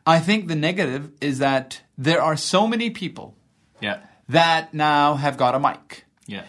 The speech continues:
Speaker 1: That somebody would not know whether to help this cause or that cause because we're getting flooded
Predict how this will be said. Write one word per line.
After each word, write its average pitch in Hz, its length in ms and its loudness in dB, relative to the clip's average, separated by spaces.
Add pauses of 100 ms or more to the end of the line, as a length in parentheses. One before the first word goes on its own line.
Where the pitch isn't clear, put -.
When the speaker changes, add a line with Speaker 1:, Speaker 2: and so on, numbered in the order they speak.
(220)
Speaker 1:
That 156 480 2
somebody 151 400 0
would 143 220 -2
not 160 300 2
know 147 340 -2
whether 143 680 0
to 127 1040 -4
help 139 320 2
this 175 120 -2
cause 170 400 4
or 120 60 -6
that 151 220 0
cause 147 360 2
because 127 480 -4
we're 131 100 -4
getting 127 260 -6
flooded 185 680 -2